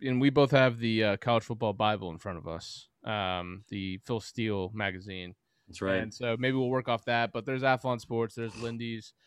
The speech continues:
Speaker 1: Um, most people, let's start at Q B, have Matt Corral first team. I think that right away, that's controversial to me.
Speaker 2: Okay,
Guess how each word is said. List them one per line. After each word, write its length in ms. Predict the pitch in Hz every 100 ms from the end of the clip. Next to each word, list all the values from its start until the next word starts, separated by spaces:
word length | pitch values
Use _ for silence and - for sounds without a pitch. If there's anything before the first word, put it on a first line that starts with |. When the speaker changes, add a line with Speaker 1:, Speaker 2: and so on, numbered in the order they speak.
| - _ 120
Speaker 1:
Um, 600 | 120 117 113 110 107 107 _ _ _ _ _ _ _ - -
most 420 | 131 143 185 -
people, 460 | - 214 214 214 196
let's 160 | 143 - _ _
start 300 | - 147 151
at 80 | 117
Q 180 | 151 127
B, 520 | 131 135 131 123 117 _ _ _
have 240 | 131 135
Matt 200 | 131 143
Corral 380 | - 123 117 135
first 320 | 139 160 151
team. 280 | - 165 160
I 80 | 131
think 220 | - 226 -
that 140 | 165 -
right 220 | 113 135 147
away, 240 | 131 123
that's 180 | 101 95
controversial 720 | 113 98 90 87 87 95 87
to 100 | -
me. 480 | 117 110 98 92 87 165
Speaker 2:
Okay, 340 | 147 104 -